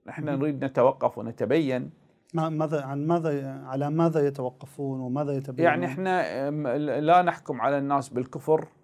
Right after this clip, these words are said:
Speaker 1: و-، ولا بالإيمان، لكن في كل موضوع نتوقف ونتبين هل الإنسان مدرك ولا غير مدرك قبل أن نحكم له بالإسلام
Speaker 2: آه،
Speaker 1: والكفر.
Speaker 2: موضوع كفر وإيمان.
Speaker 1: أيوة، كل القضايا أصبحت بهذا الشكل.
Speaker 2: مهم.
Speaker 1: طبعًا هذا لم يفكر فيه أحد من المسلمين السابقين.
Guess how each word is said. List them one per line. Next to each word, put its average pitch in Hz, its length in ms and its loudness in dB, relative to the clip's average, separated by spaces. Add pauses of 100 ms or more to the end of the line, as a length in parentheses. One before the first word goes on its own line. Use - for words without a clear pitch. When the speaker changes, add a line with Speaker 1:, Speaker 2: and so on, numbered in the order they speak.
(880)
Speaker 1:
و-، 127 580 8
ولا 147 480 8
بالإيمان، 127 720 2
لكن 131 360 0
في 139 160 -6
كل 151 240 -2
موضوع 135 500 0
نتوقف 135 640 2
ونتبين 127 640 0
هل 131 160 0
الإنسان 123 420 -2
مدرك 135 400 -4
ولا 120 200 2
غير 117 200 2
مدرك 135 360 -2
قبل 131 360 2
أن 127 120 0
نحكم 127 300 -6
له 123 160 -2
بالإسلام 120 400 -2
Speaker 2:
آه، 127 60 -2
Speaker 1:
والكفر. 147 340 -6
Speaker 2:
موضوع 139 380 0
كفر 165 340 -8
وإيمان. 147 520 0 (240)
Speaker 1:
أيوة، 254 420 6
كل 294 200 2
القضايا 170 520 4
أصبحت 170 460 -4
بهذا 160 260 2
الشكل. - 380 -12
Speaker 2:
مهم. 143 240 -6 (520)
Speaker 1:
طبعًا 190 340 6
هذا 208 300 4
لم 208 160 2
يفكر 180 440 -6
فيه 139 320 -4
أحد 127 360 -4
من 135 140 -2
المسلمين 127 560 -4
السابقين. 110 720 -6